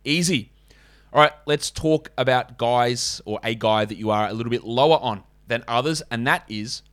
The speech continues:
Mark Williams, the seven-foot-two center,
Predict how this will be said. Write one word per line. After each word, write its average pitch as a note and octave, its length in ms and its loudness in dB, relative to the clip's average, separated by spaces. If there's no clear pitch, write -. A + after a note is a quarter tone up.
Mark C#3 560 -4
Williams, D3 640 -2
the A2+ 120 -8
seven-foot-two D3+ 1000 -2
center, F3 500 -2